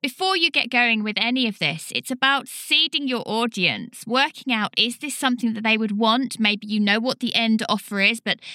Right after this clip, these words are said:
you're not going straight into the offer. You're enticing them in with a masterclass or a challenge. What results do they really want right now that I know I can deliver to them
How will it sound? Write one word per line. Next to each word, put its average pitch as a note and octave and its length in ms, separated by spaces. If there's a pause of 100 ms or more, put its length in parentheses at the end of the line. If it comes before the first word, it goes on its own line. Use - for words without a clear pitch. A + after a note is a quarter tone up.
(180)
you're A3 160
not A#3 120
going A3 240
straight A#3 520
into A3 180
the G#3 160
offer. A#3 380
You're F#3+ 200
enticing A#3+ 760
them G3 260
in G#3+ 420 (260)
with G#3 200
a G#3+ 60
masterclass G#3+ 800
or F3 160
a F3+ 60
challenge. F3 680 (220)
What D4 240
results D#4+ 480
do A3 100
they G3 200
really C4 560
want C4 340
right F3 240
now F#3+ 540 (260)
that A#3+ 120
I B3+ 160
know C4+ 280
I C4 100
can A#3+ 220
deliver C4+ 480
to G3+ 340
them E3 500